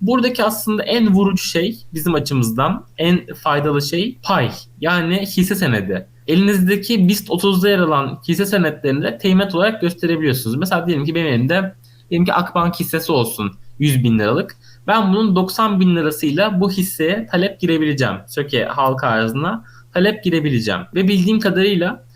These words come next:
sizin elinizdeki farklı farklı hisselerin toplamı kadar talep girebiliyorsunuz. Ama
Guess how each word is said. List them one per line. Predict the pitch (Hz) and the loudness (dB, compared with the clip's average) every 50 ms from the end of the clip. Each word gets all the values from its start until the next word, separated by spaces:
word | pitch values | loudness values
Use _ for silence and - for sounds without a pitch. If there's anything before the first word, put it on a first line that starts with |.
| - - - - - - | -20 -20 -20 -20 -16 -10
sizin | 123 - 175 196 | -4 -2 2 2
elinizdeki | 214 208 202 196 190 185 165 175 180 180 - - 202 - | 4 4 2 2 2 0 0 -2 -2 -4 -4 -6 -6 -2
farklı | - 160 160 160 - - 214 | -2 -2 -2 -2 -4 -6 -4
farklı | - 180 160 160 - - 175 | -2 -2 -2 -2 -4 -8 -6
hisselerin | 180 - 185 185 - - 175 170 185 220 226 226 | -2 -2 -2 -2 0 0 0 2 2 2 0 0
toplamı | - 185 175 - 185 185 185 185 | 0 -2 -2 0 2 2 2 2
kadar | 180 147 127 127 127 | 2 2 2 2 2
talep | 165 170 196 190 - | 0 -2 -2 -2 -2
girebiliyorsunuz. | 180 165 160 147 156 156 143 - - 107 101 101 - | -2 -2 0 0 0 0 0 0 -2 -4 -6 -4 -2
Ama | - 185 180 - - - | 0 0 0 -2 -4 -10